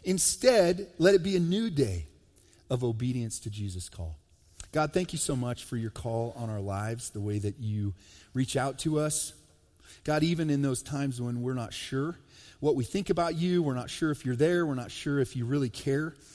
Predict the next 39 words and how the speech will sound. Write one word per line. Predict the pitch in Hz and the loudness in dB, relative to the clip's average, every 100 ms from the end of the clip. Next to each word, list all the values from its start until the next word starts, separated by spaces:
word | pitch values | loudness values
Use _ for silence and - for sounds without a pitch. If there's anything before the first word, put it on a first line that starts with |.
| - | -4
you | 143 | -4
continue | - 127 - 165 165 | -2 -4 -2 -2 0
to | 135 | -2
call | - 139 156 180 | -4 -8 -6 -6
us. | 127 135 - - _ - | -8 -8 -12 -14 _ -8
You | 139 | -4
just | 151 120 | -2 -2
don't | 147 135 | -2 0
give | 120 | -2
up. | 127 139 _ _ - - - - - | -2 -4 _ _ -20 -20 -20 -20 -6
And | 139 139 127 | 0 2 0
Father, | - 139 135 | 0 0 0
I | |
pray | 131 156 147 | 0 2 0
that | 135 | 2
you | 139 | -2
continue | 120 123 - 135 117 | -2 -2 -2 -2 -2
to | |
move | 113 123 135 117 - | -2 0 -2 -4 -4
in | 123 | -4
us, | 110 95 - | -2 -4 -2
move | 127 127 | -2 -2
in | |
our | 117 | -6
church. | - - 170 - - - _ _ _ _ _ - | -8 -6 -6 -6 -16 -20 _ _ _ _ _ -12
I | 120 | -10
pray | - 147 | 0 0
that | 135 | 2
your | 131 | -2
Spirit | - - 156 160 | -4 0 2 2
would | 113 - | 0 -6
touch | 127 - | -8 -6
our | 107 | -8
hearts, | 90 92 90 - _ _ _ _ - | -6 -8 -8 -16 _ _ _ _ -8
that | 120 | -4
we'd | 123 113 | -2 0
sense | - 156 160 - | 0 0 -4 -6
your | 113 | -10
presence, | - 107 104 107 - - | -6 -4 -4 -6 -8 -12